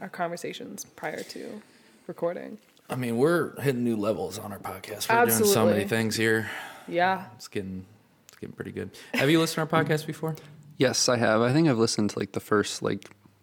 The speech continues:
Speaker 3: five episodes, and then I just kinda, like, forgot about it,
Speaker 1: Like, the actual first
Speaker 3: unfortunately.
Speaker 1: five episodes?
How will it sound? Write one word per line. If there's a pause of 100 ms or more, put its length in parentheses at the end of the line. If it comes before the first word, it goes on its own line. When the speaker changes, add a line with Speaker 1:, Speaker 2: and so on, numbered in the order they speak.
(600)
Speaker 3:
five
episodes,
and
then
I
just
kinda,
like, (1160)
forgot
about
it,
Speaker 1:
Like,
the
actual
first
Speaker 3:
unfortunately.
Speaker 1:
five (160)
episodes?